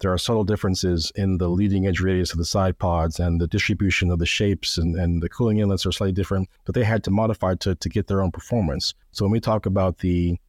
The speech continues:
parade of floors that we saw and, and cars flying through the air in Mon-, in Monte Carlo, it is true that there will be, you know, eight K high resolution images of the R B nineteen floor and also the W fourteen floor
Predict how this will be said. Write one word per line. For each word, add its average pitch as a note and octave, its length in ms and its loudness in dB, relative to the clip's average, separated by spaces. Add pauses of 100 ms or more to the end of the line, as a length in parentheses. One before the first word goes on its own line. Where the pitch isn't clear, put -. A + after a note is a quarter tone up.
parade G2+ 560 2
of F2+ 140 0
floors G2+ 480 0
that E2 140 -2
we F2+ 120 0
saw E2+ 460 0 (120)
and, F#2 220 0
and F2+ 220 -2
cars G2 380 0
flying G2 340 0
through F#2+ 160 -2
the F#2 160 2
air G2 240 2
in F2 120 2
Mon-, F2+ 180 0
in F2 100 0
Monte F2 260 0
Carlo, G2 500 0 (220)
it B2 100 0
is E3+ 220 2
true B2 400 2
that F#2 240 2 (320)
there G#2+ 200 2
will G#2 180 2
be, F2+ 500 2
you E2+ 80 0
know, E2 220 0
eight G#2 240 -2
K F#2 480 0 (180)
high G2+ 240 0
resolution F#2 760 0
images E2 580 0
of F2+ 80 0
the F2 80 0
R E2+ 160 0
B F#2+ 100 -2
nineteen F2 360 0
floor F2 480 0 (180)
and F#2 160 0
also F#2+ 400 2
the F2+ 140 2
W F2+ 240 0
fourteen F#2+ 440 0
floor F2 520 0